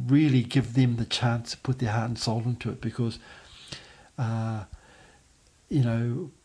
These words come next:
with some of these young ones, really what I want to do is teach them as best I can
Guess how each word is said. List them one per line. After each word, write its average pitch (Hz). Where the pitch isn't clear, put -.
with 135
some 175
of 156
these 135
young 131
ones, 104
really 123
what 120
I 120
want 127
to -
do 117
is 110
teach -
them 147
as 131
best 135
I 120
can 123